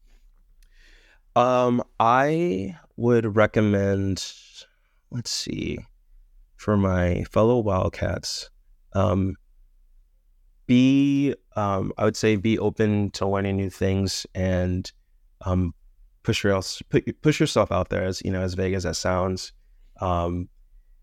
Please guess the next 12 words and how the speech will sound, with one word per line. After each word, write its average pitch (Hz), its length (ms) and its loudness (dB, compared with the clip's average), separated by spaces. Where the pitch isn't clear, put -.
you 104 100 2
know, 101 100 2
the 104 80 0
amount 110 180 2
of 113 80 0
times 107 220 0
I 98 100 4
applied 98 380 0
for 98 120 -4
a 92 60 -2
different 95 260 -6
job 87 420 -2